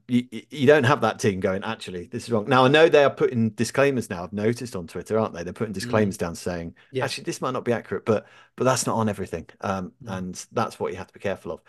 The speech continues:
Speaker 1: May I ask, though, Cam, um, I'm
Speaker 2: Mm.
Speaker 1: not sure if it says in the, um, in, in, in, in the article, um, what, um, what, what the picture's depicting,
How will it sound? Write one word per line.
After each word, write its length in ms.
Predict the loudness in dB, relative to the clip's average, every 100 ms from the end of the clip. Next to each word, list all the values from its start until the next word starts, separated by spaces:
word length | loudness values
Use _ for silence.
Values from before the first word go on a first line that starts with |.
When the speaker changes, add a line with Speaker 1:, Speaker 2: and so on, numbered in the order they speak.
| -20 -4
Speaker 1:
May 100 | 2
I 160 | 4 4
ask, 180 | 4 2
though, 120 | 0
Cam, 360 | 0 -6 -8 -4
um, 260 | 0 0 2
I'm 40 |
Speaker 2:
Mm. 20 | 0
Speaker 1:
not 100 | -2
sure 120 | -4
if 60 |
it 80 | -4
says 280 | 2 4 4
in 260 | -2 -2 -2
the, 240 | 0 0
um, 320 | -2 -4 -8 -8
in, 180 | -8 -6
in, 160 | -8 -8 _ -4
in, 140 | -4
in 200 | 0 0
the 100 | 2
article, 560 | 0 0 -2 -4 -4 -6 -16 -20 -20 _ 2
um, 540 | 4 6 6 4 0 -8 _ _ _ _ _ _ _
what, 380 | 0 0 2 6
um, 240 | 8 6 4
what, 340 | -2 2 6
what 220 | 6 6
the 80 | 2
picture's 420 | -2 -2 -4 -12 -12 -10
depicting, 540 | -6 -6 -8 -12 -12